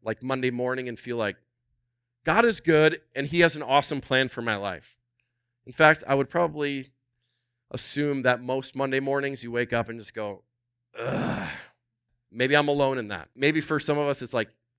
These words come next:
that's every morning, right? I'm an equal opportunity morning groaner. It doesn't matter if it's Monday or Thursday.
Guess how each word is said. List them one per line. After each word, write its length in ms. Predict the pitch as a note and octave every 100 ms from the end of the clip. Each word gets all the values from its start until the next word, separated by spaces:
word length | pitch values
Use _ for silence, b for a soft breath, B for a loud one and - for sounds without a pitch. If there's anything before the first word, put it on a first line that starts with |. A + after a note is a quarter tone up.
| _ _ _
that's 260 | - A#2+ - -
every 320 | C3+ B2+ C3+
morning, 420 | A#2 G#2 F2 E2+ _
right? 300 | G2+ A2 A2+ _ _ _
I'm 160 | - C3+
an 80 | B2+
equal 400 | D#3 D#3 E3 D#3+
opportunity 840 | B2+ C#3+ C#3+ - E3 D3+ C#3+ B2+
morning 500 | A#2+ C3 C#3 C3+ B2
groaner. 560 | F#2 G#2 C3 C#3 A#2+ G2+
It 120 | F#2+
doesn't 320 | C3 C3 C3+
matter 460 | B2 B2+ C#3 C3 A#2
if 260 | B2+ B2
it's 160 | B2+ -
Monday 560 | C3 C3+ C#3+ C#3 C#3 C3+
or 180 | B2
Thursday. 760 | A#2 - C3+ C#3 A#2+ C3+ B2+